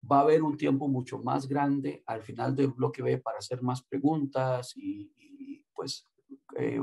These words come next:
hablar un poquito más. Tal vez tenemos, eh, un, unos que dos minutitos,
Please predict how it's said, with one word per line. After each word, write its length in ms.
hablar 220
un 100
poquito 360
más. 340
Tal 180
vez 340
tenemos, 640
eh, 340
un, 600
unos 560
que 640
dos 240
minutitos, 800